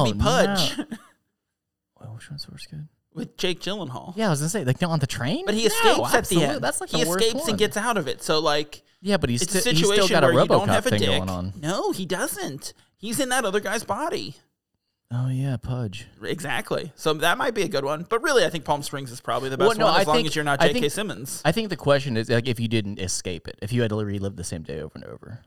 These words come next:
Speaker 1: I think that's the premise.
Speaker 2: No, 'cause you're stuck in the loop, but that doesn't mean you can't try to find your way out. And I think
Speaker 1: Yeah,
Speaker 2: you and
Speaker 1: but
Speaker 2: I would
Speaker 1: what,
Speaker 2: be
Speaker 1: once you get,
Speaker 2: experts.
Speaker 1: but once you get out, then it's over. Then you've accomplished it.
Speaker 2: Of
Speaker 1: I
Speaker 2: course.
Speaker 1: I know, I'm just saying, like, you don't continue the life. I think it's just the loop portion.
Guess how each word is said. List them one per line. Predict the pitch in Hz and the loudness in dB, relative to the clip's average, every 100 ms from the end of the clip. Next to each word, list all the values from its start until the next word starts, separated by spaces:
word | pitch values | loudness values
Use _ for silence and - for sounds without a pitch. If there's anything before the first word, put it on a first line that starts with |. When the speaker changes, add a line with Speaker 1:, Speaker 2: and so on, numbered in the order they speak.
| - - | -18 -4
Speaker 1:
I | 123 | 0
think | 120 | 2
that's | 110 107 | 2 0
the | - | -4
premise. | 95 101 82 - - - _ _ _ - | -6 -6 -8 -6 -8 -8 _ _ _ -10
Speaker 2:
No, | 247 247 247 - | -4 0 -2 -2
'cause | 226 | -4
you're | 190 | -2
stuck | 214 233 233 | 0 0 0
in | 202 | 0
the | 160 | -2
loop, | 196 226 180 - | 0 0 0 -4
but | 170 | -2
that | 160 | 0
doesn't | 170 165 | 2 0
mean | 160 151 | -2 -6
you | |
can't | - 165 - | -4 -4 -2
try | 147 | 0
to | 135 | 0
find | 131 139 | -2 -4
your | 123 | -4
way | 123 123 | -4 0
out. | 127 90 - _ _ _ | 0 0 -4 _ _ _
And | 165 | 0
I | 190 | 2
think | 202 | 4
Speaker 1:
Yeah, | 131 196 | 6 6
Speaker 2:
you | |
and | 202 | 6
Speaker 1:
but | 196 | 6
Speaker 2:
I | 220 | 6
would | |
Speaker 1:
what, | 196 | 6
Speaker 2:
be | 175 | 6
Speaker 1:
once | 185 196 | 6 4
you | 208 | 4
get, | 190 - | 4 2
Speaker 2:
experts. | - - - | -4 -6 -2
Speaker 1:
but | 156 | 0
once | 165 160 | 2 0
you | 151 | -2
get | 117 123 | 2 4
out, | 117 123 98 - | 4 4 2 -2
then | 110 107 | 0 0
it's | 98 104 | 2 0
over. | 90 - - - _ _ _ | -2 -4 -18 -20 _ _ _
Then | 113 | -2
you've | 107 95 | 0 -2
accomplished | - 90 - - - | -4 -8 -8 -14 -20
it. | - | -20
Speaker 2:
Of | - | -10
Speaker 1:
I | - | -6
Speaker 2:
course. | 370 - - - - _ _ _ - | -4 -4 -6 -8 -12 _ _ _ -4
Speaker 1:
I | 202 | 2
know, | 196 | 2
I'm | 147 | 2
just | 131 | -2
saying, | - 160 | 0 0
like, | 131 110 | 0 0
you | 127 | 0
don't | 151 110 | 0 0
continue | 135 - 135 131 117 | -2 0 0 2 0
the | 95 | 0
life. | 98 113 | 0 0
I | 107 | 0
think | 113 104 | -2 -2
it's | - | -2
just | 101 - | -6 -6
the | |
loop | 92 95 - | -10 -10 -14
portion. | - - - - | -16 -16 -16 -16